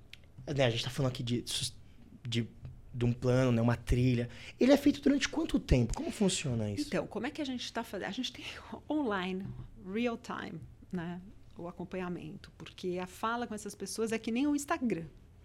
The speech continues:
Speaker 1: Uhum.
Speaker 2: Você tá sendo
Speaker 1: É ao vivo.
Speaker 2: É ao vivo, é o aqui e agora, né? O que nós estamos, o que nós definimos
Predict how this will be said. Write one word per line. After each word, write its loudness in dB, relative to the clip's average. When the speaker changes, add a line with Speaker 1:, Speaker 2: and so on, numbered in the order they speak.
Speaker 1:
Uhum. 2
Speaker 2:
Você -8
tá -8
sendo -6
Speaker 1:
É 0
ao 6
vivo. 6
Speaker 2:
É -2
ao 0
vivo, 2
é 2
o 4
aqui 0
e 4
agora, 0
né? -8
O -2
que 4
nós 6
estamos, 2
o -2
que 2
nós 6
definimos 6